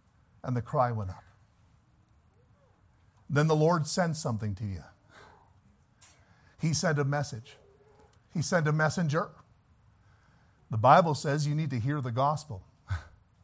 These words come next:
"In whom ye trusted, after that you heard the word of truth, the gospel of your salvation, in whom after that you, you rec-,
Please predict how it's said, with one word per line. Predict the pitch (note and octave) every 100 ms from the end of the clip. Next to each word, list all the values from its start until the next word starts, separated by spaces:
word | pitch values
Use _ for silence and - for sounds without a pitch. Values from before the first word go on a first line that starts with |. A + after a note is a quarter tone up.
| _ _ _ _ -
"In | - D3+
whom | B2+ A#3 G#3
ye | F3
trusted, | - G3 G3 - C#3
after | C#3+ E3+ D#3
that | D3+ D3
you | C#3+
heard | G2+ F#3+ G3+ D#3 B2+
the |
word | C3+ D#3 E3+
of | A#2+
truth, | - F#3+ D3+ - - - -
the | C#3
gospel | B2 D#3+ G#3 - F#3+
of | D3+
your | D3+
salvation, | - E3 D3+ D#3 G#3 - D3
in | C#3
whom | F3 E3+
after | F#3 F#3 D#3+
that | E3+ E3
you, | F3+ E3+ D3+
you | D3+ E3+
rec-, | D3+ C3+ -